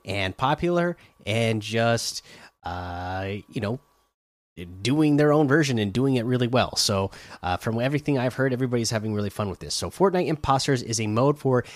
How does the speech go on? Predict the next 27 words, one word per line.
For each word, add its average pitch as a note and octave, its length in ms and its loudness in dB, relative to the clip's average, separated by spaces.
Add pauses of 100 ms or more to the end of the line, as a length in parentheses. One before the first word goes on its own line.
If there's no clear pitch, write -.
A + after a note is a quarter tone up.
(120)
a G#2 100 -2
maximum D3+ 600 0
of A2+ 160 -4
ten C#3 240 2
players, F#2 520 -2
eight E3 220 0
agents D3+ 420 0
maintaining B2+ 520 0
the G#2 80 -4
bridge, B2+ 440 -2 (240)
and G2+ 200 -4
two F3+ 260 2
imposters A#2 720 -2 (120)
out C3+ 260 0
to C3 140 -2
overtake A#2 520 -4
it. - 120 -12 (520)
Let's E3+ 220 0
take G3 140 -2
a F3+ 60 0
look C#3+ 260 0
at A2 160 -2
how C3 340 2
these A#2 280 -4
roles A2 340 0
play F#2+ 300 -2
out. F#2+ 400 -4